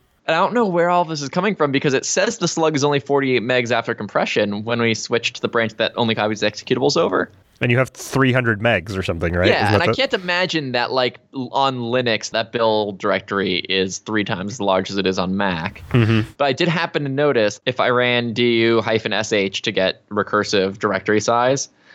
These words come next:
Speaker 1: if I ran that with the Bower, uh, directory and the Node modules directory,
Speaker 2: <laughs>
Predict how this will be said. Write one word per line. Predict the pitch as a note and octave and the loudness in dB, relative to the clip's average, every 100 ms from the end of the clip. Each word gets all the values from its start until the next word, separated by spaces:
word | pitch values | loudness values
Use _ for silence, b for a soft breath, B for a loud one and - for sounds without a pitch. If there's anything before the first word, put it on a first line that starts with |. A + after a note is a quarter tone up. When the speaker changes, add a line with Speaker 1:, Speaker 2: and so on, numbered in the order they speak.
| b b | b b
Speaker 1:
if | B2 | -2
I | A#2+ | 0
ran | A#2 A#2+ B2 B2 A#2+ | 0 0 0 0 0
that | A2+ A2 - | 0 0 0
with | A2 G2+ B2 | -2 -2 -4
the | G#2+ G#2+ | 0 0
Bower, | F#2+ F#2+ G#2 A2+ A#2 A#2 | 0 0 2 2 2 2
uh, | A#2 A#2 A#2 A#2+ - - | 2 2 2 2 0 -4
directory | - A#2+ - B2+ B2 | -2 -2 0 0 0
and | - G2+ | 0 0
the | G2 | 0
Node | G2+ G#2 G#2 G2+ - | 2 2 0 -2 -4
modules | G2+ G2+ B2 C3+ C3 | 0 2 2 0 -2
directory, | - C#3 D3 D#3+ E3+ F#3 G#3 - B2+ | -2 -2 0 0 2 2 0 0 0
Speaker 2:
<laughs> | B2 A2+ B2 A#2+ B2 B2+ - C3 | 0 0 0 0 -2 -4 -4 -8